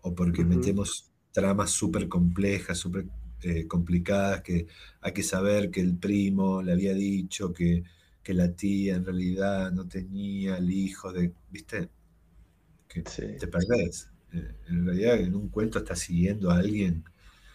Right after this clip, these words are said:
Speaker 1: eh, que hace algo y ese algo es importante, ¿no? Por alguna razón, no, no es más que eso. Cuando uno lee cuentos, eh, por más que sean súper complejos,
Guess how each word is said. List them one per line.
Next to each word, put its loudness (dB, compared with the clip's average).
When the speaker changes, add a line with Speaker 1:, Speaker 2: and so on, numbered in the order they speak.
Speaker 1:
eh, -8
que 0
hace 0
algo 4
y 6
ese -2
algo 0
es -4
importante, -2
¿no? -4
Por -2
alguna 2
razón, 0
no, 2
no -4
es -6
más 0
que 4
eso. -2
Cuando 0
uno 0
lee 2
cuentos, -4
eh, 0
por -2
más 2
que -4
sean -2
súper -4
complejos, -4